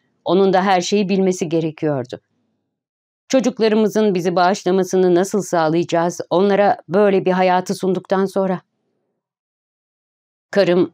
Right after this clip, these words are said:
bütün saflığıyla şöyle yanıtladı. "Bizim çocuklarımız hayatta olmaktan memnun."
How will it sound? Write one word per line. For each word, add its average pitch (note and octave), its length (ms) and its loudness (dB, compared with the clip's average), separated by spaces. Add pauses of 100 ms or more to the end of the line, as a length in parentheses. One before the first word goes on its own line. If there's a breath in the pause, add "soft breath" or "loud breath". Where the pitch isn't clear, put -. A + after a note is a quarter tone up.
(160)
bütün F3+ 280 0
saflığıyla F3+ 640 -2
şöyle F#3+ 440 0
yanıtladı. D#3 680 -4 (360)
"Bizim F#3 380 0
çocuklarımız F3+ 800 0
hayatta G3 400 0
olmaktan F#3 580 0
memnun." G3+ 560 0